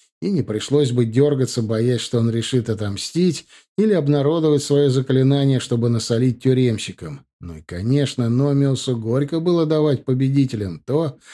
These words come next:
ради чего они так долго сражались, уничтожая всех членов его клана. Типичная ли это история? Да, клановые войны очень распространены. Вспомнил я и клановое заклинание Номиуса.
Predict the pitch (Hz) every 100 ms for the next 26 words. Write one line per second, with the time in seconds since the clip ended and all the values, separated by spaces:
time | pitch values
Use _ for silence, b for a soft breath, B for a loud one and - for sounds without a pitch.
0 | B - 160 180 160 - 147 151 147 143
1 | 143 123 117 143 131 117 - 113 104 127
2 | 151 143 131 147 135 120 - 127 117 135
3 | 131 - 123 110 - 139 151 143 127 131
4 | 127 139 143 127 95 73 _ _ _ _
5 | _ _ _ _ _ _ - - 156 160
6 | - 139 135 143 139 131 - 185 185 104
7 | 135 - - 78 98 185 - - _ _
8 | - 180 196 117 95 98 123 156 117 95
9 | 170 - 80 - 104 107 - 104 - 107
10 | 113 107 101 78 - _ _ _ _ _
11 | _ _ - - 160 202 214 196 190 190
12 | 143 156 175 180 175 151 147 143 143 160
13 | 165 165 156 147 147 143 135 120 - 110
14 | 101